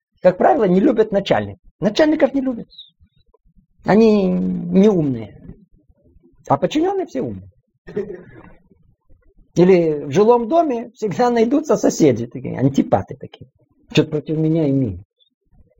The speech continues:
Так вот, когда создается такая атмосфера в душе, когда не любится,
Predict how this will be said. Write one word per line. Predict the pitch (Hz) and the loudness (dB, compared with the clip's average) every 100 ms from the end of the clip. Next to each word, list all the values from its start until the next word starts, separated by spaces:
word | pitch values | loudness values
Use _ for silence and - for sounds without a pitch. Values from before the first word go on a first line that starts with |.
| _ _ _ _ _ _ - | _ _ _ _ _ _ 0
Так | 147 | 2
вот, | 208 220 - _ _ _ _ _ | 4 2 -2 _ _ _ _ _
когда | 190 165 196 302 | -2 0 2 2
создается | 294 190 196 202 262 233 | 0 -2 0 4 2 2
такая | 196 180 226 233 | -4 -6 -4 -2
атмосфера | 196 180 180 - 214 202 | -4 -6 -10 -2 0 2
в | 156 | 2
душе, | 160 - 220 202 160 _ _ _ _ - - - | -2 0 0 -2 -6 _ _ _ _ -18 -8 0
когда | 196 247 | 2 2
не | 226 233 339 | 2 2 4
любится, | 311 240 175 185 - 175 180 | 4 2 2 0 2 2 0